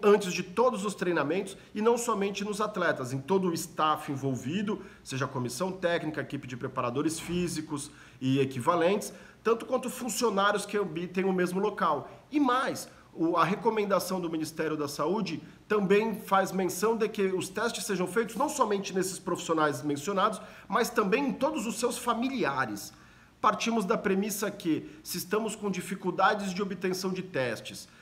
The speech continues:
para realizar na população que mais necessita, que são os,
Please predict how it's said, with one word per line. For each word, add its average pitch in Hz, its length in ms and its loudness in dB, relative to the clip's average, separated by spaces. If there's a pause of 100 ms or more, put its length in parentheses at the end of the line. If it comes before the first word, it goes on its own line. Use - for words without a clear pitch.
(180)
para 151 160 0
realizar 160 460 2
na 180 100 4
população 185 1000 2 (180)
que 170 140 -4
mais 180 320 4
necessita, 180 920 0
que 143 160 -8
são 190 360 2
os, - 200 -2